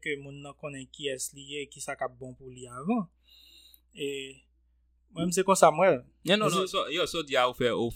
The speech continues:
Speaker 2: ou fè sans a a. M kwè gen bèl sans li, non, sans. M kwè, tankou li enpòtan pou li, non. M kwè. Nou pa ka vrèman mete pod ou, hopes non, tankou mete espwa nou non, sans sou an, sou education ou sou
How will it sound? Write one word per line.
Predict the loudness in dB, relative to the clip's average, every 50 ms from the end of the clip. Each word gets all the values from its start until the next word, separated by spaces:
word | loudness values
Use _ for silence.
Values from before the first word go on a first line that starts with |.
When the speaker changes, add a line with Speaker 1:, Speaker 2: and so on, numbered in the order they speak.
| -6 -4 -2
Speaker 2:
ou | -2 0 -2 -4 -4 -2
fè | -2 0 0
sans | 2 0 0 2 4
a | 2 2 2 2
a. | 0 0 0 0 -2 -6
M | -8 -2
kwè | 0 0 2 0 -2 -4 -6 -6
gen | -6 -6 -6 -8 -14 -18 _ _ 0
bèl | 2 2 2 2 0
sans | -4 -6 -4 -4
li, | -6 -6
non, | -6 -6 -4
sans. | -2 0 0 -2 -4 -8 _ _ _ _ _ _ _ _ 4
M | 6 8 8 8 6 4 2 -2 -2 -2 -2 0 4
kwè, | 4 4 4
tankou | 4 2 2 2 0
li | 2 2 0
enpòtan | 4 4 4 4 6 4 2 2 2 2
pou | -2 -2 0 -2 -4 -6 _ _
li, | -2 0 0 2 2
non. | 4 2 2 2 -2
M | -6 -4 0
kwè. | 2 2 2 2 0 -2 -4 -6 -8 _ _ _ _ _ _ _ _ _ _ _ _ _ _ _
Nou | -6 0 4
pa | 4 6 6
ka | 6 4 6
vrèman | 6 4 4 4 0 0
mete | -2 -4 -4 -8 _ _ _ _ _ _ _ _ _ _ _ _ _ -2
pod | -2 -2 -2 -2 _
ou, | 2 2 2 2 0
hopes | 2 2 2 0 0 -8 -14 -14 _
non, | -6 -6 -4 -4
tankou | -4 -6 -4 -6 -4
mete | -4 -4 -2 -2 -2 -2 -2 -4 -8 -10 _ _ _ -8
espwa | -8 -4 0 0 0 0
nou | -2 -6
non, | -8 -8 -6
sans | -4 -4 -4 -6 -8 -12 _ _ _ _ _ -14
sou | -10 -8 -6 -6 -6 -8 -10 -10 -12 -12 -12 -14 -18 _ _ _ _ _ _ -4
an, | -2 -2 -2 -2 -4 -8 -10 -10
sou | -10 -10 -6
education | -4 -4 -4 -4 -4 -4 -6 -4 -6 -8 -8
ou | -6
sou | -8 -8 -10